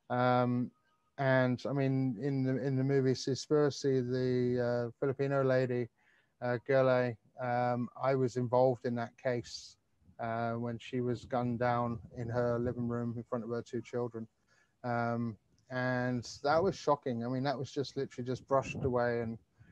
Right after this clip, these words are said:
and everybody just carried on. This was a lady who was just doing her job. She was an observer and recording things as they were coming in the port. And she was very good at her job. And,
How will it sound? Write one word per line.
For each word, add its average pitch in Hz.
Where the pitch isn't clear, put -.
and 120
everybody 120
just 120
carried 127
on. 135
This 131
was 123
a 127
lady 131
who 127
was 123
just -
doing 135
her 127
job. 135
She -
was 120
an 127
observer 123
and 120
recording 127
things 127
as 113
they 127
were 127
coming 131
in 131
the 127
port. -
And 110
she -
was 123
very 135
good 135
at 131
her 135
job. 127
And, 110